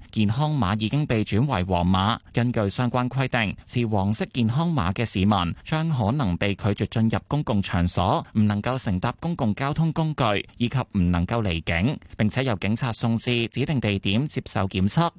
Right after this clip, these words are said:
喺原地等候直至核酸檢測結果陰性先可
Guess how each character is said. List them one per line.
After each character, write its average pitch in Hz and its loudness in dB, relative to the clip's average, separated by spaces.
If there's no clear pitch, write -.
喺 185 -2
原 92 2
地 107 0
等 107 -2
候 120 2
直 117 -4
至 127 -2
核 113 0
酸 170 -2
檢 107 2
測 147 0
結 120 -4
果 98 0
陰 156 -2
性 120 0
先 170 -2
可 147 0